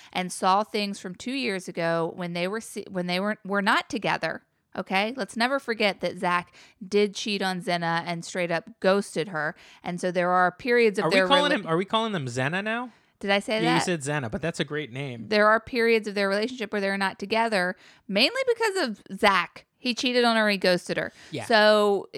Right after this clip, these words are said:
Speaker 1: during that
Speaker 2: Maniac.
Speaker 1: time,
Speaker 2: Zach's a maniac.
Speaker 1: <laughs> during that time, Jenna was having some conversations with some gentlemen on Instagram,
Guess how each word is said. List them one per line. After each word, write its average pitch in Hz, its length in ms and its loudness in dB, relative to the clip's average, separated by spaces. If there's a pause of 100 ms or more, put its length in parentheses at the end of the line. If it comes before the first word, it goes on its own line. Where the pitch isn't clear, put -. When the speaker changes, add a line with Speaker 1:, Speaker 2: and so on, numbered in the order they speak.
(160)
Speaker 1:
during 254 360 0
that 220 200 4
Speaker 2:
Maniac. 185 260 4
Speaker 1:
time, 180 280 4
Speaker 2:
Zach's 165 240 0
a 147 40 -4
maniac. 110 480 -8
Speaker 1:
<laughs> 214 40 -18
during 247 440 2
that 208 220 2
time, 190 580 2 (380)
Jenna 190 500 4
was 190 220 -2
having 180 320 0
some 175 300 -4
conversations 208 760 -4
with 208 220 -4
some 240 220 -8
gentlemen 196 680 -2
on 185 260 -2
Instagram, 175 760 -4